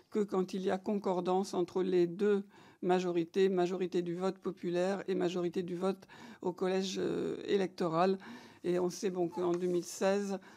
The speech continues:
par exemple, Donald Trump avait six millions de voix de retard, euh, sur Hillary Clinton, mais qu'il a été élu de manière légitime avec ce collège électoral.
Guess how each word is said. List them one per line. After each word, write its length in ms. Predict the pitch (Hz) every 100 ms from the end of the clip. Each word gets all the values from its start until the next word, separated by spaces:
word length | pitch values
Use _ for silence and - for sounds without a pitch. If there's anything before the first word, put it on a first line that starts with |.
| - -
par 160 | 170
exemple, 460 | 170 180 190 190 175
Donald 340 | 175 175 170
Trump 260 | - 190 185
avait 200 | 165 180
six 240 | - 208
millions 520 | 190 185 180 175 175 170
de 140 | 165
voix 280 | 175 185 170
de 100 | 160
retard, 540 | 175 170 180 180 185 - - - -
euh, 60 | 170
sur 240 | - 185
Hillary 260 | 175 170 160
Clinton, 460 | 170 170 196 233
mais 200 | 196 196
qu'il 220 | 185 175 180
a 60 |
été 360 | 170 - 202 175
élu 200 | 180 190
de 100 | 185
manière 300 | 175 175 165
légitime 680 | 202 185 175 - 208 214 - - - - -
avec 380 | 175 175 196 196
ce 140 | -
collège 340 | 180 185 190 190
électoral. 580 | 185 139 - 165 165